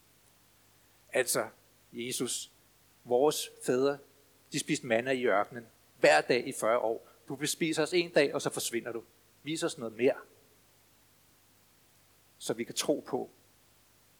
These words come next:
hvem du er. Jesus svarer så, at Moses ikke gav dem det virkelige brød fra himlen,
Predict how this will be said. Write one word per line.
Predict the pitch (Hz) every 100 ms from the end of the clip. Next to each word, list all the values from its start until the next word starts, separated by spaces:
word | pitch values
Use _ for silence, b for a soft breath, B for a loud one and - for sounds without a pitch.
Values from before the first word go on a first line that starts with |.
| _ -
hvem | 123 -
du | 123
er. | 104 101 - _ _ _ _ _ _ _ _ _ _ - B B B
Jesus | 135 165
svarer | - 135 127 - 156 151
så, | 151 147 156
at | 139
Moses | 131 156 170 151
ikke | -
gav | 170
dem | 160
det | 151 -
virkelige | 151 170 180
brød | - 113 98 - _ _ _ _
fra | - 131
himlen, | 135 110 117 120